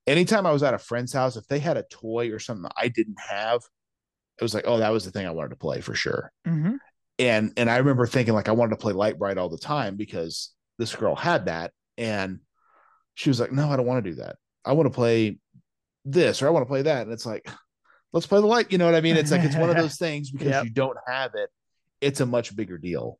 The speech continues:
Speaker 2: Yeah.
Speaker 1: It's always interesting how that happens.
Speaker 2: Isn't it crazy? But
Speaker 1: Yeah.
Speaker 2: yeah, and, and like you said with Travis and I, you didn't have that much fun with the Lite-Brite.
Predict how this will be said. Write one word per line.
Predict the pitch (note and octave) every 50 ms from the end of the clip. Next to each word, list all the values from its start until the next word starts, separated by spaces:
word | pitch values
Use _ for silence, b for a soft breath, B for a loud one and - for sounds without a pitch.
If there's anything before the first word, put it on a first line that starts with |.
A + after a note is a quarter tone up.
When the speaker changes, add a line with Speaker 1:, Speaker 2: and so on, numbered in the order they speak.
| _ _ -
Speaker 2:
Yeah. | - C#3 C#3+ C#3 C3 C3+
Speaker 1:
It's | C3+ E3
always | A3+ A3 G3 C#3+
interesting | D3 C#3+ - C3+ C3 - A#2+ G#2
how | G#2+ G2+
that | G2+ F2+ F2
happens. | F2+ F#2 D#2 - - - A#2+ - - - _ _ _ _ -
Speaker 2:
Isn't | D#3 D#3 C#3 F#3 F3+
it | F3 D#3
crazy? | - D#3+ D#3 D#3+ D#3+ D#3 F3+ F3+
But | E3+ E3 E3 E3+ E3+ E3 D#3 - _ B B B B B B B B C#3
Speaker 1:
Yeah. | A#2+
Speaker 2:
yeah, | G#3+ G3+ - A#3+ A3 - _ _
and, | - A#3+ A3+ A3 A3
and | G3 G#3+ G#3+ G3 G3+
like | G#3 A3+ A#3 -
you | A#3 A3+ G3
said | E3+ - - G#3+ G#3
with | G3 G3 E3 -
Travis | - F#3+ F#3 G#3+ D4 - - F3+
and | D#3 C#3
I, | C3+
you | C3+ C#3+ C#3+ D#3+ G3+
didn't | G3 C4 A#3+ F#3
have | D#3 F3+ G#3+ C4 G#3
that | C#3 A#2+
much | C3 C#3 C#3 -
fun | - - C#3+ C3 C3
with | C3 -
the | - A#2
Lite-Brite. | B2 B2+ C3 - A#2+ A2+ A#2+ B2 -